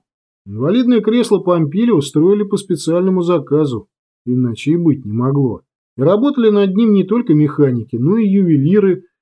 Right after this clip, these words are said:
и лучшие мебельщики Линги. Мягкое сиденье обито дорогой кожей. Кира не разобралась, какой именно, но оценила качество на ощупь. В голове подушки искусно вышит герб Дер Дагентура,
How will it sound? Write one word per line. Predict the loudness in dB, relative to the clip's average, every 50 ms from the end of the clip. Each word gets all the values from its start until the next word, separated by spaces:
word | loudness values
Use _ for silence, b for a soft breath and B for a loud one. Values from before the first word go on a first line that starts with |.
| _ _ -6
и | -2
лучшие | 0 0 2 0 0 -2 -2 0 2
мебельщики | 2 2 2 2 4 2 2 0 -2 -6 -4 -2 0
Линги. | 0 2 2 2 0 0 -2 -4 -6 -6 -8 -8 -12 _ _ _ _ _ _ _ _ _ _
Мягкое | -2 0 0 0 0 0 0 0 0
сиденье | 0 0 -2 0 2 2 2 4 2 2 0
обито | 0 -2 -4 -6 -6 -6
дорогой | -6 -4 -4 -4 -4 -4 -4 -6 -6
кожей. | -4 0 2 2 2 2 0 -2 -4 -4 -10 _ _ _ _ _ _ _ _ _ _ -2
Кира | 0 0 2 2
не | 2 2 0
разобралась, | 0 2 0 0 2 2 2 2 2 0 -2 -4
какой | -4 -6 -4 -2 0 0 0
именно, | 0 -2 0 0 0 0 0 0 -2 -4 -6 -8 _ _ -2
но | 0 0 0
оценила | 0 0 0 0 2 2 4 4 2 2
качество | 2 0 0 0 0 -2 -6 -6 -4 -2
на | -2 0 0 0
ощупь. | 0 0 0 -2 -4 -6 -10 -10 _ _ _ _ _ _ _ -20
В | -20 -16
голове | -12 -10 -6 -2 0 2 2
подушки | 2 0 -2 -2 0 -2 -2 -2 -4 -4 -6
искусно | -6 -6 -6 -4 -4 -4 -2 -4 -6 -6 -8 _
вышит | -4 -4 -2 -2 -2 -4 -6
герб | -6 -2 0 0 0 0 -2
Дер | -8 -4 -2 0 0 0 -2
Дагентура, | -2 -2 -2 0 0 0 0 -2 -2 -2 0 0 2 0 0 -2 -6